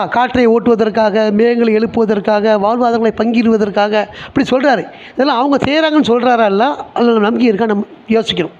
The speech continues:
உண்மையிலே நம்பி-, இருக்குது அது. அதனால தான் நாம எல்லா வீட்லையுமே அந்த வாழ்வாதாரமா இருந்தாலும் சரி, உணவுகளா இருந்தாலும் சரி, நம்ம எல்லா தேவையும் நிறைவேறிட்டு இருக்குது. எப்படி? அவங்களை கொண்டு அது என்ன செய்யப்படுது? பங்களிக்கப்படுது, சமப்படுத்தப்படுது,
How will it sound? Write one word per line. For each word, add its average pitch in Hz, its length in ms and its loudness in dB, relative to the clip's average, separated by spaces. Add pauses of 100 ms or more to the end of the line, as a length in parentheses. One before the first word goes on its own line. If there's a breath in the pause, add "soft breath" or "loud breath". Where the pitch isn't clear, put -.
(720 loud breath)
உண்மையிலே 277 260 2
நம்பி-, 247 220 2
இருக்குது 254 280 0
அது. 143 100 -6 (220)
அதனால 226 240 0
தான் 277 120 2
நாம 233 200 0
எல்லா 240 160 0 (280)
வீட்லையுமே 226 360 0 (200)
அந்த 190 120 0 (440)
வாழ்வாதாரமா 202 500 0
இருந்தாலும் 208 280 -2
சரி, 208 220 0
உணவுகளா 208 340 0
இருந்தாலும் 208 300 -2
சரி, 220 140 0 (320 loud breath)
நம்ம 190 180 2
எல்லா 285 140 2 (160)
தேவையும் 262 260 0
நிறைவேறிட்டு 262 440 2
இருக்குது. 220 240 2
எப்படி? 277 200 0 (640 loud breath)
அவங்களை 233 400 0
கொண்டு 269 240 2
அது 233 200 2
என்ன 233 160 2
செய்யப்படுது? 208 360 2
பங்களிக்கப்படுது, 180 640 0 (140)
சமப்படுத்தப்படுது, 190 800 0